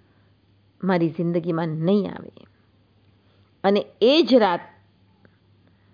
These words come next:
શેખ હુરા આમલી કહે છે કે મેં સ્વપ્નમાં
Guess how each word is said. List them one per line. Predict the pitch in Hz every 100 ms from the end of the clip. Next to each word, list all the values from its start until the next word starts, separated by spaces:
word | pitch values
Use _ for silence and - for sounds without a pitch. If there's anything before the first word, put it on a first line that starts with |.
| _ _ _ _ _ _ _ _ _ _ _ _ _ - - -
શેખ | 202 -
હુરા | 185 170
આમલી | 175 185
કહે | 180 175
છે | 262
કે | 269 277
મેં | 247 214 240 269
સ્વપ્નમાં | - 185 175 196 240 269 311 359